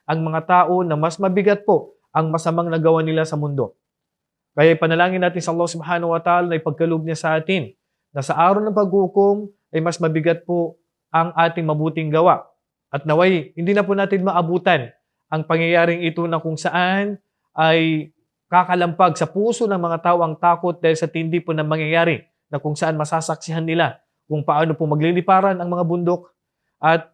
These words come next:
uh, pati ang buntis ay manganganak na wala na po sa oras. Subhanallah, ilayo tayo naman ng Allah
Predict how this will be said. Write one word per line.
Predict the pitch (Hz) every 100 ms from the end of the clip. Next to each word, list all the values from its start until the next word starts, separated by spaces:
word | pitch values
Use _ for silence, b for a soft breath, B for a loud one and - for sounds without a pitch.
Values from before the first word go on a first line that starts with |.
| _
uh, | 165 160 156 151
pati | 170 170 190
ang | 170
buntis | 175 175 190 185 - _
ay | 165
manganganak | 170 170 170 175 165
na | 160
wala | 160 160
na |
po | 156
sa | 156 151
oras. | 165 165 156 160
Subhanallah, | 147 170 165 156 156
ilayo | 156 156 156
tayo | 160 156
naman | 156 156
ng | 165
Allah | 180 160